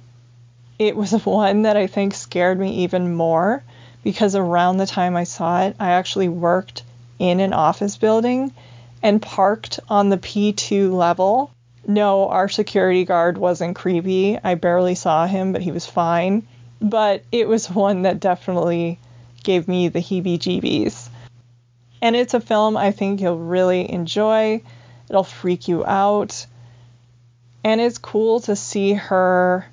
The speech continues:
kind of move beyond the politeness and really have to assert herself and try to outsmart her scary as hell captor, which is kind of why,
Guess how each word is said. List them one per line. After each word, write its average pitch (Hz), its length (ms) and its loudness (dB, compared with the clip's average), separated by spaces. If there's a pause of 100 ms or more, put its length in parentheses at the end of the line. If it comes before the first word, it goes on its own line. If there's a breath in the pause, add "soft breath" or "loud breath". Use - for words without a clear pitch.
(720)
kind 214 240 0
of 208 80 4
move 196 380 2
beyond 185 380 2
the 185 40 -2
politeness 185 960 -2
and 185 180 0
really 190 280 2
have 190 320 -2
to 190 240 -2
assert - 520 -2
herself 214 680 -2 (880 soft breath)
and 202 420 2
try 190 440 2
to 202 720 2 (460)
outsmart 190 840 0
her 185 440 4 (440)
scary 185 580 2
as 185 120 0
hell 180 240 0
captor, - 720 -2 (720 soft breath)
which - 600 0
is 240 140 0
kind 254 400 0
of 302 140 -2
why, 196 840 2